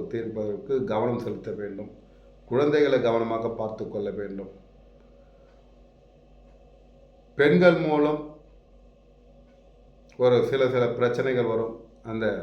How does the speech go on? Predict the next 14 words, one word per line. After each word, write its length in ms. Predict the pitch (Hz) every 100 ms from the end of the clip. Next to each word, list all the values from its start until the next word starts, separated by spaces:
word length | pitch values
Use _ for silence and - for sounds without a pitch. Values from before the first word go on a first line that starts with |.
| -
பிரச்சனையிலிருந்து 640 | 120 117 139 139 123 117 120
விடுபட 340 | 110 110 113 107 101 90 87 - -
நீங்கள் 300 | 113 113 110
வந்து 200 | 107 120 113 92 -
பெண்களிடம் 580 | 120 120 135 120 120 113
கவனமாக 400 | 104 107 110 110 110 95 82 - - -
நடந்து 240 | 104 110 107
கொள்ள 180 | 104 101
வேண்டும். 380 | 95 95 98 104 - - - - - - - - - - - - - - - - - -
அதேபோல் 480 | 110 131 131 123 95 - - - - - - - - - - - - - - - 107
வண்டி, 460 | 123 139 139 131 131 - - - - - - - - - - - - 101 110
வீடு, 340 | 127 135 123 120 120 - - - _ - - - - - -
வீட்டில் 460 | 107 139 156 160 147 131
உள்ள 160 | 123